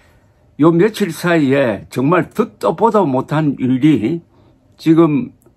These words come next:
공직사회, 국회에서 벌어지고 있습니다. 한동훈 법무장관이 큰 소리를 치면서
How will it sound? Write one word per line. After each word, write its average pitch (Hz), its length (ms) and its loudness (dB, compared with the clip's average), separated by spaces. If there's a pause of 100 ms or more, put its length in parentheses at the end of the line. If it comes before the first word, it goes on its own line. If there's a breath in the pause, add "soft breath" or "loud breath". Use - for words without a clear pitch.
(100)
공직사회, 135 920 0
국회에서 170 640 -2
벌어지고 120 440 -2
있습니다. 101 560 -10 (640 soft breath)
한동훈 196 720 2
법무장관이 160 1200 -2 (420)
큰 233 200 -2
소리를 202 380 -2
치면서 151 840 0